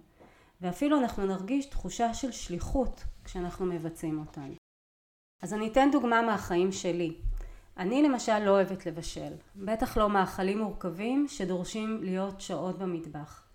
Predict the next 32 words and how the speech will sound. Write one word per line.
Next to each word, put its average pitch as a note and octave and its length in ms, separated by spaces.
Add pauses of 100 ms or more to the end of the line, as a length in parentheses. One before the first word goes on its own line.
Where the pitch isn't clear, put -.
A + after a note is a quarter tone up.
לי A#3+ 200
זה A#3 100
נראה F#3+ 300
משעמם, G3 720 (240)
זה F3+ 180
מונוטוני, G3 720
זה F#3+ 120
מרגיש E3+ 380
לי - 60
בזבוז E3 440
זמן. D3+ 280 (1120)
אה, F#3 60 (200)
ובכל G3+ 420
זאת, C4 380 (320)
אה, F3+ 40 (260)
הייתה F#3+ 220
סיטואציה F#3 600
שהבת F3+ 400
שלי F#3+ 200
סיימה F3+ 760 (120)
קורס F#3 260
של F3 160
חודשיים F3 580
בעיר E3+ 220
הבה"דים, E3+ 800
אחרי - 240
שהיא F#3 140
הייתה, E3 360 (100)
עשתה - 220
גם E3+ 160
טירונות. E3 680 (760)
אה, F#3 60